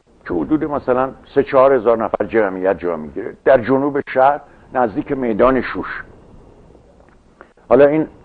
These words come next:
شهید مت-، معتمدی هم گویا در جنگ ایران و عراق می‌گن شهید شده.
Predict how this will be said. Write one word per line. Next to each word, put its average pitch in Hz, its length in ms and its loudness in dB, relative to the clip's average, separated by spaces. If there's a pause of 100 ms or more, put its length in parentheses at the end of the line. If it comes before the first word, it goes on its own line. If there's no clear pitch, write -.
(420)
شهید 123 500 2
مت-، 113 180 -2 (1120)
معتمدی 110 600 0
هم 156 100 -2 (100)
گویا 139 300 0
در 110 220 4 (880)
جنگ 120 340 2
ایران 101 400 0
و - 20 -4
عراق 107 380 4
می‌گن 98 240 -2
شهید 90 380 -6
شده. - 340 -14